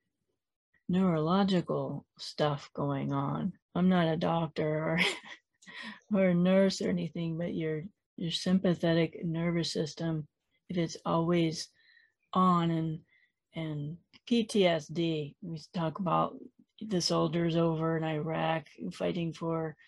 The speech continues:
people and being surrounded by violence and seeing death all the time. And when they come home, their, their brain and their nervous system is on full alert, like they were still in the war, you know?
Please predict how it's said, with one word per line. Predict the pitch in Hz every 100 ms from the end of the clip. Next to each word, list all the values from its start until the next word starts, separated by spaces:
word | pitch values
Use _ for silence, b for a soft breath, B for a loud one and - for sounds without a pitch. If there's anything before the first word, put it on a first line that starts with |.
| b - -
people | 190 180 175
and | 165
being | 170 165
surrounded | 151 170 165 165 151
by | 156 151
violence | 160 165 170 165 160
and | 165
seeing | 151 160 156
death | 160 165 156
all | 156 156
the | 156
time. | 151 160 156 151
And | 151 151 b b b b b _
when | - 175
they | 160
come | 151 160 160
home, | 233 214 175 160
their, | 156 160 151 151 _ _ _ _ _ _ _ _ _ _ _ _
their | 202 175
brain | 175 196 196 202
and | 185
their | 170 170
nervous | 196 226 202 -
system | 180 - 170 160 156 151 -
is | 156 147 147
on | 165 156
full | 151 214 226 190
alert, | 196 214 202
like | 170 156 -
they | 185
were | 175
still | - - 190
in | 202 202
the | 196
war, | 214 294 208 190
you | 196
know? | 185 202 254